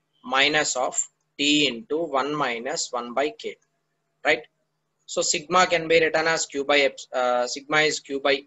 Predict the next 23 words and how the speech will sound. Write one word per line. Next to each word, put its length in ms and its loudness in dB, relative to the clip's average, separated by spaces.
A. 300 2
You 80 -6
can 140 -4
substitute 520 -6
that 160 0
here. 240 -10
So 160 -4
effective 480 -2
capacitance 680 -4
will 180 -12
be 180 -8
Q 340 -2
divided 580 2
by 260 -2
Q 320 -2
by 320 0
A 260 6
epsilon 600 -4
naught 220 -2
into 460 -6
D 260 -6
minus 500 0
of 200 0